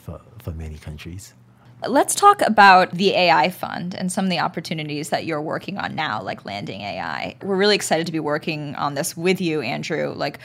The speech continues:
Speaker 2: why did you decide to start incubating companies and, and raise the fund?
Speaker 1: With the rise of A I technologies, we can now make computers do things that, you know, no one could two or three years ago. Uh, in fact, I'm actually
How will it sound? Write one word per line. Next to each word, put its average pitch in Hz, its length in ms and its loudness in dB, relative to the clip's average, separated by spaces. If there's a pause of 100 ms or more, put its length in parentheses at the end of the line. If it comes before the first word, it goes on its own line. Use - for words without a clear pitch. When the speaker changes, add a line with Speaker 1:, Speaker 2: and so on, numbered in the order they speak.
(220)
Speaker 2:
why 180 320 8
did 208 160 0
you 185 160 2
decide - 540 -2
to 143 420 -4
start - 320 0
incubating 151 460 -6
companies - 480 -6
and, - 180 -8
and 80 100 -6
raise 127 220 -6
the - 80 -12
fund? - 380 -6 (1080)
Speaker 1:
With 151 140 4
the 151 80 0
rise 175 260 2
of 117 80 2
A 110 100 2
I 110 100 2
technologies, 92 720 -4
we 104 80 -4
can 135 100 2
now 175 100 2
make 131 200 4
computers 95 440 -2
do 92 200 -4
things 87 340 -4
that, 87 300 -6
you 107 80 -6
know, 98 80 -6
no 117 240 4
one 92 240 0
could 76 340 -10 (300)
two 110 160 0
or 92 60 -2
three 95 180 -8
years 85 240 -6
ago. 80 340 -12 (140)
Uh, - 160 -8
in 143 80 0
fact, 196 240 2
I'm 127 140 2
actually 143 300 0